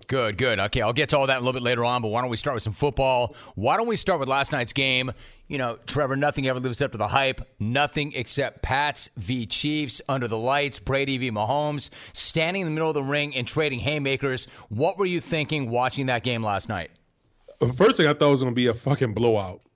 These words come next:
Speaker 2: That, that, and, and that would have been a shame because I'm, I'm watching Brady. Uh, first of all, I'm watching the Chiefs defense just get, they can't stop Water from running. It is unreal. They are so, but between the tackles,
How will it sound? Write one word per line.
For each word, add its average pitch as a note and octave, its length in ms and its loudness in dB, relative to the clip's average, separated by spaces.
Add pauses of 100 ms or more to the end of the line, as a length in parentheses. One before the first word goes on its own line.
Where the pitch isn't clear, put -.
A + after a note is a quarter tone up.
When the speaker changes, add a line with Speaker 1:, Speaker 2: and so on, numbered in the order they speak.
Speaker 2:
That, C#3+ 300 4
that, F3+ 240 6
and, D3 200 2
and D#3 200 0
that F3+ 220 4
would E3+ 120 6
have C3+ 80 2
been C3 140 2
a A#2 60 -2
shame A2+ 420 -4
because A2+ 320 2
I'm, A#2 200 0 (280)
I'm C3 140 2
watching E3+ 380 4
Brady. C#3+ 480 6
Uh, D3 120 2 (100)
first A3 240 4
of A#2 80 -4
all, A#2+ 140 2
I'm C3 80 -2
watching D3+ 320 2
the A#2 60 -2
Chiefs B2+ 320 -2
defense G#2 640 -4 (480)
just C#3+ 440 2
get, C3+ 220 2
they E3 160 6
can't D3+ 280 2
stop B2 280 2
Water A2+ 380 2
from G2+ 220 -8
running. F#2 280 -8 (400)
It D#3 240 8
is D3 180 6
unreal. C3 640 4
They C3 240 4
are C3 120 2
so, - 360 -2 (300)
but D3 160 0
between A3+ 360 2
the F#3+ 60 4
tackles, C3+ 720 -2